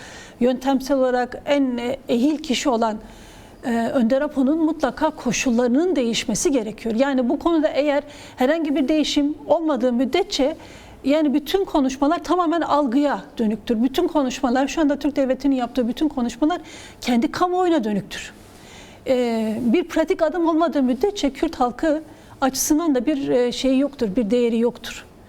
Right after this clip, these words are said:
E, bu yüzden de ilk adım Önder Apo üzerindeki tecritin kaldırılmasıdır. Zaten,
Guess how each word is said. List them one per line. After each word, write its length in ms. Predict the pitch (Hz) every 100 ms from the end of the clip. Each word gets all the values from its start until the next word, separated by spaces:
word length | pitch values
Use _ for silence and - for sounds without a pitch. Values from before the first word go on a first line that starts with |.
| - - - - -
E, 340 | 240 226 220 233
bu 180 | 202 370
yüzden 300 | 302 311 262
de 80 |
ilk 280 | - 359 -
adım 280 | 247 247 330
Önder 320 | 320 240 294
Apo 220 | 320 320
üzerindeki 600 | 269 226 247 226 247 - 349
tecritin 500 | 247 226 247 - 320
kaldırılmasıdır. 840 | - 214 214 202 202 196 - 214
Zaten, 440 | 190 302 202 247